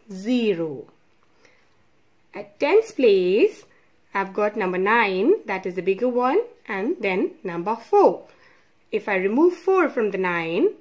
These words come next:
I'll be left with, let's see, one, two, three, four, five, six, seven, eight,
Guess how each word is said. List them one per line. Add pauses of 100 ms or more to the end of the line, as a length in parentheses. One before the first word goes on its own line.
(440)
I'll
be
left
with, (160)
let's
see, (760)
one,
two,
three,
four,
five, (1300)
six,
seven,
eight,